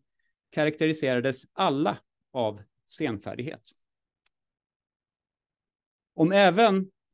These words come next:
Ukraina, som varit i lågintensivt krig med Ryssland sedan tvåtusen fjorton, hade svårt att acceptera att Ryssland kunde invadera,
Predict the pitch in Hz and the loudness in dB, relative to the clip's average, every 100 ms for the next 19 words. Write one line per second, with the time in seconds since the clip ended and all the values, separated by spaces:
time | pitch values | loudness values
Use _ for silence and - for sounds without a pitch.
0 | 165 160 196 190 151 196 175 135 - _ | -2 0 4 4 4 2 2 0 -6 _
1 | _ - 156 170 151 135 143 - - 156 | _ -2 2 4 4 4 0 -4 -6 -2
2 | 156 160 175 147 - 147 151 151 175 - | 0 2 2 2 0 -4 -2 -2 -2 -4
3 | - 190 131 123 135 _ _ _ - 151 | -2 0 0 -2 -8 _ _ _ -4 2
4 | 165 190 151 123 120 - - 156 139 135 | 2 2 0 0 0 -4 -2 0 0 -2
5 | - 180 185 190 156 151 156 156 196 147 | -4 0 0 0 -2 0 0 2 0 0
6 | - 139 110 117 - _ _ _ _ 147 | -2 -2 -2 -6 -12 _ _ _ _ -4
7 | 151 - 240 175 147 - - - 156 165 | -4 0 4 4 4 -2 -20 -6 -4 -2
8 | 151 - - 202 208 147 113 123 - _ | -4 -8 -2 2 4 4 2 -2 -8 _
9 | _ - 147 143 180 - 160 139 127 156 | _ -10 -2 0 0 0 0 0 2 2
10 | 127 135 127 139 202 131 113 139 | 2 0 -2 -2 0 0 -2 -6